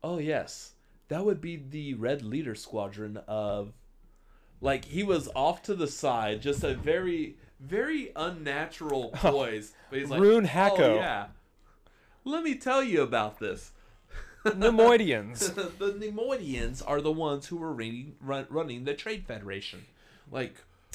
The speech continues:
Speaker 1: jeez, dude.
Speaker 2: Salacious B. Crumb.
Speaker 1: No, that was Mark Ellis's name.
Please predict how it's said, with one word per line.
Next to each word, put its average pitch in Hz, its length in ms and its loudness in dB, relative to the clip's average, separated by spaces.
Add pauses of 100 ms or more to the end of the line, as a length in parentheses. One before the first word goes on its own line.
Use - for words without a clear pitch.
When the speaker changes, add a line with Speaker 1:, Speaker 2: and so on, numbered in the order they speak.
(140)
Speaker 1:
jeez, - 40 -14
dude. 139 80 0
Speaker 2:
Salacious 214 720 4
B. 190 260 0
Crumb. 120 680 -4 (200)
Speaker 1:
No, 117 440 -4
that 110 160 0
was 127 220 -2
Mark 117 280 -2
Ellis's 110 480 0
name. 107 240 -6